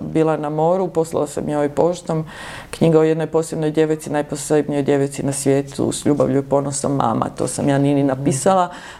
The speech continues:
Speaker 1: ona ju je pročitala na moru, ja sam rekla, "Kakva ti je bila?"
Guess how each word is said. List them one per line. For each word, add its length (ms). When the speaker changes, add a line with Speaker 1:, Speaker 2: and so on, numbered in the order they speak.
Speaker 1:
ona 280
ju 80
je 80
pročitala 520
na 100
moru, 440
ja 180
sam 160
rekla, 340
"Kakva 280
ti 140
je 40
bila?" 460